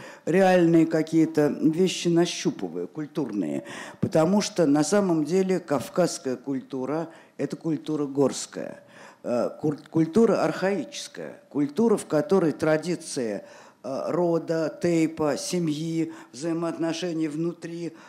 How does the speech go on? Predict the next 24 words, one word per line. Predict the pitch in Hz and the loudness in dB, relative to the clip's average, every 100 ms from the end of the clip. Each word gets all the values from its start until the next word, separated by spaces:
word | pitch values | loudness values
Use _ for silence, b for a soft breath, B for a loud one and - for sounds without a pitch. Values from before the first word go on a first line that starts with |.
| B - | B -14
э, | 147 147 135 104 | -8 -6 -8 -10
общества | - 185 165 - 185 - 190 202 B B - | -2 -2 -2 -8 -8 -4 -4 -4 B B -16
с-, | - - | -12 -4
очень | - 220 202 175 | 4 4 6 0
строго | - 175 160 147 | 2 2 2 2
регламентированы | 151 139 151 147 143 170 190 180 165 160 160 B B _ | 0 0 0 2 0 0 -2 -2 -2 -2 -4 B B _
и | 190 | 0
не | 175 180 185 | 2 4 2
разрушены. | 160 156 151 135 107 - 85 69 52 - B B B | 2 0 -2 -4 -4 -10 -10 -10 -10 -16 B B B
О | 139 | -6
чём, | - 170 113 | 0 0 2
ну, | 196 185 - | 0 0 -4
э, | 104 135 120 | -4 -4 0
наверное, | 151 165 196 160 151 | 2 4 4 4 2
чем | 147 147 143 | 2 -4 -4
более | 143 170 143 135 127 B B - | 0 2 4 2 -2 B B -12
образован | 127 156 147 165 180 147 | -6 -2 -2 0 -2 0
человек, | 127 - 131 117 151 156 | -4 -6 -8 -6 -4 -6
чем | - 131 | -6 -6
более | 127 147 135 123 | -4 -4 -4 -4
высокому, | 135 - 156 - 131 123 113 B B _ | -6 -4 -4 -2 -2 -2 -6 B B _
э, | 110 120 98 85 | -12 -6 -6 -6
так | 123 | -12
сказать, | - 127 101 - | -12 -14 -14 -18